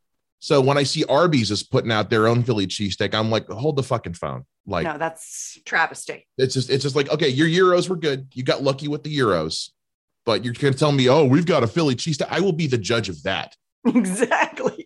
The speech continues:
Speaker 1: And right now, looking at your commercials, I see, like, a thin layer of meat and six pounds of peppers. So I'm already not off to a great start here.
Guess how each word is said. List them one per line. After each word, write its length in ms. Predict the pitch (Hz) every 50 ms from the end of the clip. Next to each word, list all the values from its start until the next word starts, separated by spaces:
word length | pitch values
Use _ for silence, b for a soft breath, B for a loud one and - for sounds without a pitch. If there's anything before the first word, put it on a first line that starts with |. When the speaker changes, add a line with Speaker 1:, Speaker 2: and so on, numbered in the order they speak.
| - -
Speaker 1:
And 120 | - 123 131
right 160 | 160 165 156
now, 200 | 165 165 160 156
looking 180 | 156 156 156 143
at 80 | 135
your 80 | 156 131
commercials, 500 | 151 143 139 147 151 135 139 131 120 107
I 180 | - - 120 117
see, 240 | - - - 131 123
like, 200 | 113 113 107 104
a 60 | 104
thin 300 | - - 139 131 131 131
layer 260 | 127 123 120 113 107
of 100 | 101 90
meat 220 | 107 113 113 90
and 80 | 90 98
six 240 | - - 110 92 -
pounds 300 | - 117 104 101 90 87
of 80 | 78
peppers. 400 | - 87 82 - - 71 71 - - -
So 260 | - 95 87 87 85
I'm 240 | - - 76 101 107
already 220 | 113 104 101 98
not 140 | 92 92 87
off 100 | 82 80
to 80 | - 76
a 40 | 73
great 240 | 71 71 65 -
start 240 | - - 67 - -
here. 200 | - - - -